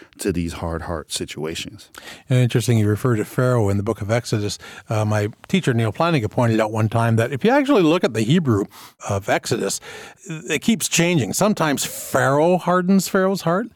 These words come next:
Speaker 2: sometimes God hardens Pharaoh's heart, and sometimes Pharaoh's heart just hardens itself. So there's not a lot of precision there, but how, how that goes, the, the interaction between what God allows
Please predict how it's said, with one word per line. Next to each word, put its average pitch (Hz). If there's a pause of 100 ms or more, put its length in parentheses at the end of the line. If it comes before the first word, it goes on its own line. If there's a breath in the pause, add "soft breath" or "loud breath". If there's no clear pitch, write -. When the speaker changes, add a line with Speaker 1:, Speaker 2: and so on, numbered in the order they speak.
(180 loud breath)
Speaker 2:
sometimes 139
God 117 (120)
hardens 180
Pharaoh's 196
heart, 208 (260 loud breath)
and 151
sometimes 165
Pharaoh's 160
heart 147
just 147
hardens 147
itself. -
So 160
there's 151
not 190
a 175
lot 160
of -
precision 151
there, 107 (300 loud breath)
but 131
how, 151
how 208
that 147
goes, 110
the, 110
the 117
interaction 131
between 117
what 113
God 110
allows 143